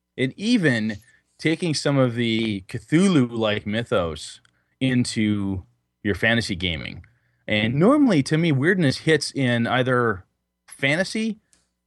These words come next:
or sci-fi, where you've got John Carter of Mars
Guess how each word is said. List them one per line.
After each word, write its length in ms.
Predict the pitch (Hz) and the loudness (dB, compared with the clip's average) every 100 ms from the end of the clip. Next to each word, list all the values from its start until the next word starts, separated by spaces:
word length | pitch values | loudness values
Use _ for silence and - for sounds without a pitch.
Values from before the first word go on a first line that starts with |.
| _ _ - | _ _ -4
or 120 | 104 | -4
sci-fi, 720 | - 131 117 - 98 78 69 95 | 0 0 0 -2 -4 -4 -8 -8
where 140 | 110 | -6
you've 260 | 104 104 90 | -4 -4 -4
got 460 | 110 110 104 - _ _ _ _ _ _ - | -4 -2 -4 -8 _ _ _ _ _ _ -4
John 200 | 123 123 | -4 -2
Carter 300 | 131 120 107 | -4 -4 -4
of 100 | 92 | -4
Mars 580 | 95 95 73 71 - | -4 -2 -4 -10 -18